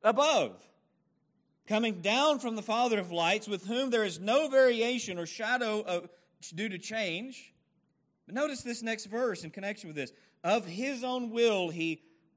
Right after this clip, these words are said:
brought us forth by the word of truth, that we should be a kind of first fruits of His creatures." That word "brought us forth" is the same language of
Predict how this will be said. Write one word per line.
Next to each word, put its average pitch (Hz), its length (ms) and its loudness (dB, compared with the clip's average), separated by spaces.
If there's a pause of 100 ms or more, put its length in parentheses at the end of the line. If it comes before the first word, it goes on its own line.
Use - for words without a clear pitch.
(160)
brought 196 440 0
us 180 420 0
forth 139 760 -6
by 156 440 -4
the 143 80 -10
word 127 580 -6
of 123 100 -18
truth, 117 540 -8
that 104 140 -16
we 156 280 -6
should 156 180 -16
be 156 100 -8
a 147 40 -8
kind 151 260 -10
of 131 80 -14
first 151 320 -12
fruits 117 220 -14
of 113 80 -12
His 107 100 -18
creatures." 117 520 -18 (1400)
That 151 140 -10
word 170 260 -8
"brought 165 260 -6
us 160 220 -8
forth" 175 440 -12
is 123 120 -16
the 123 140 -20
same 151 320 -12
language 135 400 -14
of 110 100 -14